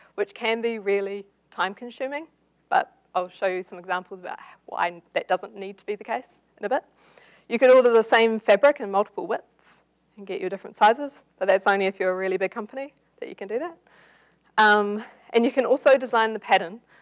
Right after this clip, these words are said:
so that the large and small size will nest next to each other. So with these ones, the, um, the pink muscle tee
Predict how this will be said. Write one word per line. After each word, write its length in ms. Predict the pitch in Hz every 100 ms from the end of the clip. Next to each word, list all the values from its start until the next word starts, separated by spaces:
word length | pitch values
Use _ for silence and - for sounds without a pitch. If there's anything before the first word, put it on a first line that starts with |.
| _
so 200 | - 190
that 280 | 185 175 -
the 120 | 196
large 360 | 185 196 208 202 -
and 280 | 190 185 -
small 260 | - 208
size 640 | 214 185 170 180 _ _ _ _ _ _ -
will 260 | 185 185 -
nest 460 | 202 196 - - _ _ -
next 180 | - -
to 80 |
each 160 | 165 -
other. 200 | 165 160 _ _ _ _ -
So 220 | - 190
with 140 | 190 - -
these 180 | 240 233
ones, 380 | 190 180 190 - _ _ _ _
the, 380 | 185 180 175 -
um, 400 | 190 180 180 196 _ _ -
the 80 | 190
pink 420 | - 208 - _ _ _ -
muscle 320 | 208 - 233
tee 280 | - 277